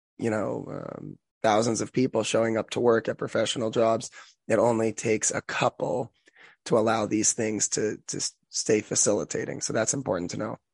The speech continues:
So you might say, from your purview, from your point of view, what do you do if you really do believe there's public evidence, or if it's an open secret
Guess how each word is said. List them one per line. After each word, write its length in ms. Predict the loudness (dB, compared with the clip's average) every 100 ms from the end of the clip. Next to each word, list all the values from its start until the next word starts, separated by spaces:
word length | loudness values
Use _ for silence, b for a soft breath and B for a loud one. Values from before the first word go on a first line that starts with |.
| _ _ _ -20 B B _ -10
So 160 | 0
you 80 | 4
might 220 | 6 6
say, 220 | 6 4 4
from 200 | 0 2
your 280 | 6 6
purview, 500 | 4 2 2 2 -2 -4
from 160 | 2
your 140 | 4 6
point 240 | 6 4
of 100 | 2
view, 180 | -2 -4 -6 -18 _ _
what 140 | -6 -2
do 100 | 0
you 120 | 2
do 180 | 2 0
if 140 | 0
you 100 | 0
really 340 | 4 6 6 6
do 160 | 4
believe 360 | 2 4 4 4
there's 160 | 0 -2
public 340 | -2 0 0
evidence, 420 | 2 2 2 0
or 180 | 4 4
if 100 | 4
it's 140 | 0
an 100 | 0
open 360 | 2 2 2 0
secret 540 | 2 2 0 0 -2